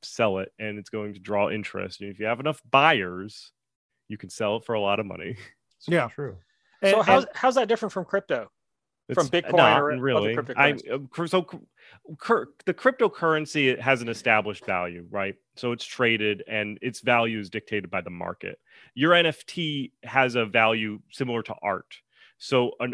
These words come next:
Speaker 1: it would be appraised differently. So, like, your, you may have,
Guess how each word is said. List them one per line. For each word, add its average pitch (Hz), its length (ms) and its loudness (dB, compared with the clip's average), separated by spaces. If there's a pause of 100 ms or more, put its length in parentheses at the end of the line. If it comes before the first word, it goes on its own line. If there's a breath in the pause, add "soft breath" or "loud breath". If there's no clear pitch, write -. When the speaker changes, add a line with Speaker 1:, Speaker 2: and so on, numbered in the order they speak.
(120)
Speaker 1:
it 131 80 0
would 127 180 -2
be 120 220 0
appraised 131 520 0
differently. 78 540 -8 (220 soft breath)
So, 147 240 2
like, 131 480 0
your, 151 520 -2
you 151 220 -10
may 175 160 -4
have, 143 500 0